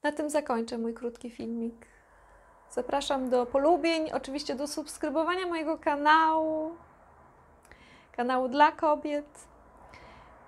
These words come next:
I też zapraszam kobiety na moją grupę na Facebooku Kobieta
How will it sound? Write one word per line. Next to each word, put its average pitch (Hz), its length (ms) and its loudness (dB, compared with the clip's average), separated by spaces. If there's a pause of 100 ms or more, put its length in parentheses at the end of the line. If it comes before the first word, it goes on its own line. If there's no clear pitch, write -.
(300)
I 262 460 -8
też 285 200 -4
zapraszam 311 480 -4
kobiety 320 320 -4
na 302 80 -2
moją 294 280 -4
grupę 294 340 -2
na 247 120 -4
Facebooku 254 760 -6 (440)
Kobieta 247 640 -4